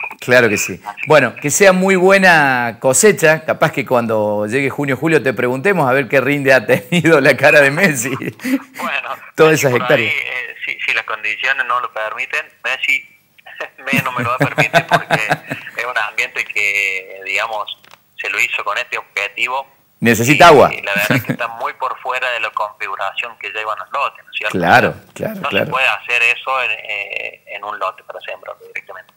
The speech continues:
Speaker 1: Claro.
Speaker 2: Porque no, no tenemos ambiente que tolere ese número de plantas.
Speaker 1: Claro, tal
Speaker 2: Entonces,
Speaker 1: cual.
Speaker 2: al ser,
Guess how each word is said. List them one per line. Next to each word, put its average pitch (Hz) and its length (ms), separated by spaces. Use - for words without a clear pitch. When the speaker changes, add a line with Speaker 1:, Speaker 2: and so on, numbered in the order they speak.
Speaker 1:
Claro. 87 340
Speaker 2:
Porque - 300
no, 120 140
no 117 240
tenemos 117 340
ambiente 113 460
que 110 120
tolere 120 680
ese 104 220
número 101 280
de 90 80
plantas. - 380
Speaker 1:
Claro, 101 260
tal - 120
Speaker 2:
Entonces, 92 520
Speaker 1:
cual. - 120
Speaker 2:
al 104 160
ser, 117 240